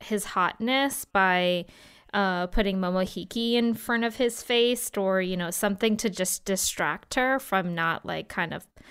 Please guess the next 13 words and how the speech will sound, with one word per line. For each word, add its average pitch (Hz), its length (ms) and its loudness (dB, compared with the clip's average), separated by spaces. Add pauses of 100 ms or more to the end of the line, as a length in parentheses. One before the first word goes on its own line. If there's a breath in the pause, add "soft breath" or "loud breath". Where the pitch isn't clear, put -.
(160 loud breath)
falling 190 440 2
for 233 180 2
him 233 380 2
and 240 140 0
stuff. 233 540 -2 (520 soft breath)
That 202 180 4
was 208 160 -2
really 208 240 0
great. 208 540 2 (1400)
Uh, 202 300 6 (160)
their 233 460 8
date, 196 840 0 (360)
honestly, 240 840 4